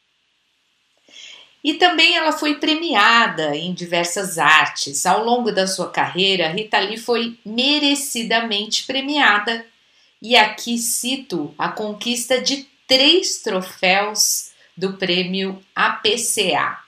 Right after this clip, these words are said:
concedido pela Associação Paulista dos Críticos de Arte, como melhor show pela turnê Rita Lee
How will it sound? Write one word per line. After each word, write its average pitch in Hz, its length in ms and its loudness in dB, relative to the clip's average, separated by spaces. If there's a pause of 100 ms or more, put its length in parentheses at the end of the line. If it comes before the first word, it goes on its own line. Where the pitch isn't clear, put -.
(260)
concedido 202 840 -4
pela 180 600 2
Associação 170 680 -6
Paulista 160 580 -4
dos 160 220 -8
Críticos 151 580 -8
de 214 120 -2
Arte, 180 520 4 (480)
como 247 300 2
melhor 247 560 4
show 220 560 0 (340)
pela 202 280 0
turnê 180 680 -4
Rita 240 380 -2
Lee 208 460 -6